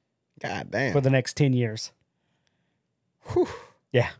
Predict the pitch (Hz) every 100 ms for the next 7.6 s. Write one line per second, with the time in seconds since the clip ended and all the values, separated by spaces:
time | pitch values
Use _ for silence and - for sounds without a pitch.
0 | _ - - 143 143 139 135 185 202 170
1 | 151 131 127 131 143 123 240 220 147 139
2 | 170 160 147 165 147 139 131 131 135 143
3 | 147 160 160 139 151 139 127 127 135 143
4 | 170 - - _ _ _ 139 123 _ _
5 | 165 143 160 147 135 - 175 202 208 220
6 | - 156 120 135 123 139 139 123 113 131
7 | 120 117 113 127 113 110